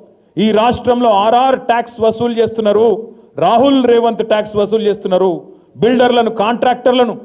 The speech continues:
మరి తోలు వలిచి వసూలు చేస్తున్నారని నువ్వే మాట్లాడుతావు. మాట్లాడి సంవత్సరంన్నర అయింది, ఎందుకు చర్యలు తీసుకుంటలేవు? సమాధానం చెప్తావా? అవినీతి పరుడు ఈ ముఖ్యమంత్రి అంటావు, నీ హోంమంత్రి వస్తాడు అమిత్ షా,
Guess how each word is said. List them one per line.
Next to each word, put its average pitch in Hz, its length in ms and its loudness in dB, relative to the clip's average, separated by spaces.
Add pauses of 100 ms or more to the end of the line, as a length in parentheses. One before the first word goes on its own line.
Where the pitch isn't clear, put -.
(280)
మరి 208 140 0
తోలు 233 420 2
వలిచి 240 300 0
వసూలు 233 340 0
చేస్తున్నారని 220 340 -2
నువ్వే 185 180 0
మాట్లాడుతావు. 170 580 -4 (480)
మాట్లాడి 220 480 0
సంవత్సరంన్నర 220 560 0
అయింది, 226 260 0 (600)
ఎందుకు 180 280 -6 (120)
చర్యలు 208 220 -2
తీసుకుంటలేవు? 220 540 -4 (460)
సమాధానం 180 380 0
చెప్తావా? 175 400 0 (540)
అవినీతి 262 440 0
పరుడు 262 600 2
ఈ 196 60 -8
ముఖ్యమంత్రి 220 540 -2
అంటావు, 208 320 0 (500)
నీ 208 100 0
హోంమంత్రి 247 520 0
వస్తాడు 240 300 2
అమిత్ 233 200 -2
షా, 233 300 0